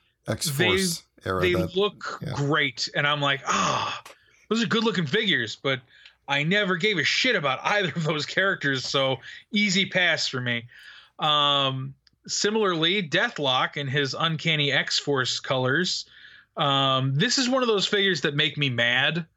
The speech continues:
Speaker 1: because this is the third Marvel Legend that Deathlock has gotten.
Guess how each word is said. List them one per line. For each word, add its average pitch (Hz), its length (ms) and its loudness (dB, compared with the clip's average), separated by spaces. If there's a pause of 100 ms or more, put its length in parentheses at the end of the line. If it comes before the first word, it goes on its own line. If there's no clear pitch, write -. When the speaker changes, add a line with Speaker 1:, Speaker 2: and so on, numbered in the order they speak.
(640)
Speaker 1:
because 151 280 2
this 214 240 0
is 185 180 0
the 165 160 0
third 190 720 0
Marvel 165 380 0
Legend 139 520 0
that 135 280 0 (100)
Deathlock 135 580 0
has 117 180 -2
gotten. 117 500 -2